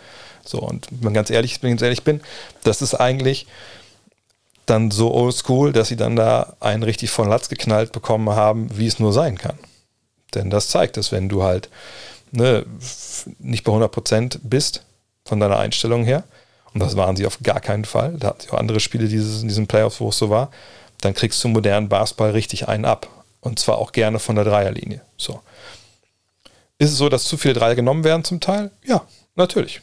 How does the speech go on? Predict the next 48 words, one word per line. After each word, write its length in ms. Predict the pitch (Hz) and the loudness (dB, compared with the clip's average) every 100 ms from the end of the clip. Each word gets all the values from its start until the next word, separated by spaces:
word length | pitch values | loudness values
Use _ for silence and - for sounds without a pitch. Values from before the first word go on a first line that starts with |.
| - | -2
keine 180 | 147 147 | -2 0
Frage. 380 | - - - - | -2 -2 -4 -16
Das 220 | - 127 - _ | -12 -12 -12 _
sage 200 | - 107 | -2 0
ich 60 | 113 | 2
ja 80 | 117 | 2
seit 140 | 104 | 2
Jahren. 260 | 104 104 120 - - - - | 2 2 0 -6 -20 -20 -10
Ähm, 360 | - 107 104 107 | 0 2 2 -2
ne, 240 | - 127 139 | -2 2 2
und 80 | |
ich 140 | 104 - | 0 0
warte 240 | 104 117 | 0 2
auf 120 | - | -2
den, 280 | - 113 110 | -2 -4 -2
den 280 | 110 104 120 | -2 -2 -2
Punkt, 340 | - 120 117 | 0 0 0
wo 220 | 120 110 110 | 2 2 2
die 160 | 117 | -2
zehn, 280 | - 113 117 | 0 2 2
fünfzehn 440 | - 131 - 120 | 2 0 2 0
Dreier, 240 | 113 107 107 | 4 4 4
die 120 | 107 | 2
mies 280 | 101 117 - | 2 2 2
sind, 240 | 127 117 | 0 2
dann 160 | 117 113 | 2 2
eben 180 | 110 113 | 2 2
nicht 180 | 120 | 0
genommen 300 | - 127 127 | 0 0 2
werden. 200 | 123 131 170 - - - - - _ _ _ _ _ _ | 2 0 -2 -16 -20 -20 -20 -20 _ _ _ _ _ _
Aber 120 | 123 | 0
das 140 | 113 107 | 2 0
ist 120 | 117 | -2
nun 100 | 117 | 0
mal 180 | 110 113 | 2 0
die, 100 | 117 | -2
der 180 | 131 113 | -4 -4
moderne 300 | 113 113 107 | 0 2 2
Basketball, 340 | 104 - 113 | 2 0 -2
in 40 | |
dem 80 | 107 | 0
wir 80 | 110 | -2
gerade 240 | 101 107 | -2 -2
leben. 180 | 117 156 - - - - - | -2 -4 -8 -16 -20 -20 -8
Ne, 80 | 117 | -2
in 60 | 113 | 0
den 80 | 98 | 2
neunzigern 540 | 98 104 110 110 104 | 2 0 0 0 0